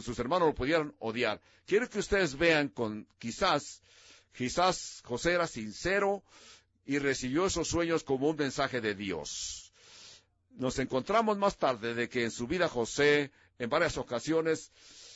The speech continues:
fue un intérprete con muchos dones.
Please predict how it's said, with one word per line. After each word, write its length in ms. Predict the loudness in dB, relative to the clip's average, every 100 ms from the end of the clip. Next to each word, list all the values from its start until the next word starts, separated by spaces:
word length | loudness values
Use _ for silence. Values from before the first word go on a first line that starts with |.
| -20
fue 440 | _ 4 6 8 6
un 260 | 4 2
intérprete 1000 | 0 -2 0 0 2 0 2 2 2 -2 _ _ _ _ _
con 400 | -4 -2 -2 -8 _
muchos 360 | -8 -2 0 0
dones. 540 | 0 0 -2 -6 -12